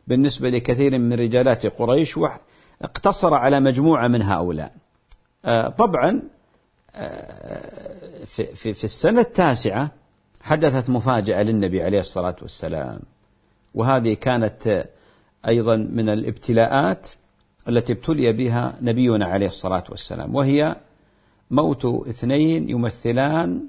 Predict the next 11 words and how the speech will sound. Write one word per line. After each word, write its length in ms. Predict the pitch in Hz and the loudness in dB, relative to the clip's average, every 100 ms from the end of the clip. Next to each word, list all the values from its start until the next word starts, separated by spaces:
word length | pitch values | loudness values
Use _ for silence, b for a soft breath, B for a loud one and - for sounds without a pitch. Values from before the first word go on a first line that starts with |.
| - _ _ _ - | -16 _ _ _ -4
ركناً 440 | 156 - 117 95 - - _ _ _ _ - | -2 0 0 0 -4 -14 _ _ _ _ -2
يلجأ 380 | 131 160 127 123 | 2 2 2 0
إليهما 580 | 113 127 143 135 113 104 | 0 0 0 0 0 -4
النبي 320 | 90 85 95 | -6 -6 -4
عليه 180 | 127 131 | -2 -2
الصلاة 300 | - 135 123 | -2 -4 -4
والسلام 300 | - - 127 | -4 -2 0
بعد 200 | 107 107 | 0 2
الله 320 | 107 87 95 | 2 0 -2
جل 280 | 85 78 76 | -4 -6 -8
وعلا، 240 | 71 | -12